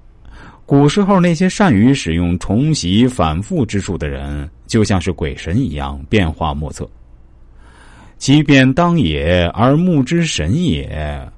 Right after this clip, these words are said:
目之不神，得情不明。得情不明，定机不神。”变当指的是事情出现了变化，对方有了不一样的表现，我方所说的内容突然间跟对方想要的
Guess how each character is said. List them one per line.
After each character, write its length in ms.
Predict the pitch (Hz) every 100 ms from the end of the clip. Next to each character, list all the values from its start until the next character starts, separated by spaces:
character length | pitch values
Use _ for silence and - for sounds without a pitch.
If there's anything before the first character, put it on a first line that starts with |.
| -
目 200 | 98 110
之 200 | 95 110
不 240 | 135 175
神， 500 | 101 - 73 85 90
得 220 | 80 101 139
情 260 | - 147
不 120 | 160
明。 680 | 120 80 98 156 143 123 - - -
得 200 | 151 185
情 220 | 180 185
不 140 | 214
明， 480 | 143 127 170 180 151
定 360 | - 131 95 80
机 240 | - 180
不 160 | 190 104
神。” 140 | - - - - - - - - - -
变 320 | - 95 76 101
当 200 | 127 151 - - - -
指 120 | -
的 100 | 85
是 220 | 80 85 - -
事 200 | - 180
情 200 | 139 127
出 180 | 127 170
现 120 | 139
了 100 | 87
变 200 | 123 175
化， 320 | 71 - - - - - -
对 160 | 82 78
方 200 | 85 85
有 180 | 71
了 100 | 71
不 140 | 78 90
一 100 | 85
样 180 | 92 78
的 80 |
表 200 | 76 73
现， 200 | 76 101 - - - - - -
我 200 | 104 120
方 240 | 135 190
所 220 | 185 135 110
说 160 | 160
的 80 | 151
内 160 | 151 135
容 320 | 82 98 123
突 180 | - 196
然 160 | 160
间 240 | 160 175 165
跟 220 | 127 123
对 180 | 120 82
方 220 | 117 131
想 300 | - 78 78
要 180 | 110 95
的 160 | 90